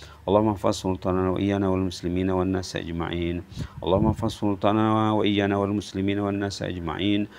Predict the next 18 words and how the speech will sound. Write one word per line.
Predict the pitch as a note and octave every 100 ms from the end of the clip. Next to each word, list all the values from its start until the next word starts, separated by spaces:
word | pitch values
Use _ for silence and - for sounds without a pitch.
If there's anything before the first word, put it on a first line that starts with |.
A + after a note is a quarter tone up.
| - -
واحفظنا | E2+ - G#2+ A2
من | G#2+ A2
كل | G#2+ G2+ G2+
سوء | - F#2+ F2
ومن | E2+ F#2
كل | F#2+ G#2 G2
مكروه. | G2 G2 F#2 F#2 F2+ - - -
في |
الحال | F#2+ - G2 G2
والمآل. | F#2+ F#2 F2+ E2+ - E2+ F2 E2+ D#2+ E2 - - - -
يا | F2 A2 B2+
عزيز | E2 G2+ A2+ G2+
يا | G#2 G#2
متعال، | G#2 G2+ G2 E2+ F2 F#2 F#2 F#2+ F#2 - -
يا | G2+ A2 A2+ A2+
عزيز | F#2 G2+ B2 B2
يا | G2+ G2
عليم، | F#2 F#2 G2 F#2+ F#2+ F#2+ F#2+ E2